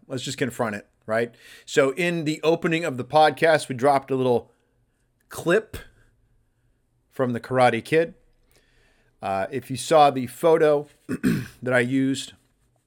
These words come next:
to launch this, there's a picture of Tony Stark, and this one is taken from Iron Man three, where he is struggling and working through P T S D,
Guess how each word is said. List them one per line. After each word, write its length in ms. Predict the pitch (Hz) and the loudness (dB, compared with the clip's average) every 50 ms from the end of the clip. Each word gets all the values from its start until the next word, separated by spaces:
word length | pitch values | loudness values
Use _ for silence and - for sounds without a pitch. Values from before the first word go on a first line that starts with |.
| _ _ _ _ - - | _ _ _ _ -20 -14
to 100 | - 127 113 | -10 -8 -4
launch 320 | 107 120 131 131 123 - | -2 -2 -2 -2 -4 -4
this, 200 | - 127 113 - | -4 -4 -4 -4
there's 160 | - 120 101 | -6 -8 -8
a 60 | 120 117 | -8 -8
picture 400 | - - 131 - - - 123 107 | -6 -6 -8 -6 -6 -6 -6 -4
of 260 | 110 110 107 127 - | -4 -4 -6 -6 -8
Tony 220 | - - 180 156 | -8 -6 -6 -4
Stark, 460 | 135 - - 139 123 123 117 - - _ - - - - _ | -6 -4 -2 0 0 0 -2 -4 -12 _ -20 -20 -20 -18 _
and 160 | 135 139 139 | -10 -8 -6
this 160 | 147 139 - | -8 -6 -4
one 100 | 151 135 | -4 -4
is 120 | 127 - | -4 -4
taken 260 | - - 131 123 123 117 | -4 -4 -4 -4 -6 -8
from 220 | - 127 120 - | -8 -10 -10 -8
Iron 320 | 107 110 110 110 107 101 | -6 -6 -6 -6 -6 -6
Man 260 | 101 101 98 95 95 95 | -8 -8 -10 -10 -12 -14
three, 420 | - - - 254 269 262 226 208 | -16 -14 -8 -4 -4 -2 -2 -2
where 180 | 185 160 151 127 | 0 0 0 0
he 180 | 131 143 135 | 0 -2 -2
is 100 | 123 123 | -2 -4
struggling 460 | - - - 180 196 180 165 156 147 | -6 -6 -2 -2 0 0 -2 -4 -4
and 80 | 127 117 | -4 -2
working 340 | 127 147 160 156 - 131 120 | 0 -2 -2 -2 -4 -8 -10
through 360 | 123 - 143 139 131 123 113 | -8 -4 -2 0 0 0 -2
P 340 | 120 _ - - 175 175 175 | -6 _ -12 -10 -10 -8 -10
T 340 | 175 - - 160 156 - - | -10 -12 -10 -10 -10 -6 -6
S 220 | 147 135 117 - | -4 -4 -6 -8
D, 580 | 110 113 110 139 175 165 131 117 120 156 175 | -10 -8 -8 -6 -4 -4 -4 -4 -4 -6 -10